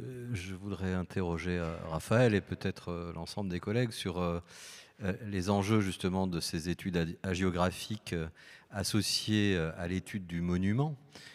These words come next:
euh, puisque nous sommes ici en présence, euh, manifestement, euh, d'une sorte de convergence entre, entre le, l'édification du monument, euh,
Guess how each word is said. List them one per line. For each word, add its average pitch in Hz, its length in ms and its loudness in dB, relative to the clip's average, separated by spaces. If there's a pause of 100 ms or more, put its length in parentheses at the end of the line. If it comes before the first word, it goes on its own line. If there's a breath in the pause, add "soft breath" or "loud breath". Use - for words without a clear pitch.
(160 loud breath)
euh, 95 180 4
puisque - 340 -6
nous 98 180 2
sommes 92 520 2
ici 90 680 -2
en 95 100 2
présence, 98 760 2
euh, 82 180 -2 (340)
manifestement, 95 1040 2 (540 loud breath)
euh, 92 460 6 (160)
d'une 95 240 0
sorte - 300 -2
de 90 80 2
convergence 110 720 4
entre, 90 580 0 (440 loud breath)
entre 92 520 0
le, 80 640 2 (160)
l'édification 107 1120 2
du 87 180 -2
monument, 104 600 4 (260)
euh, 87 360 0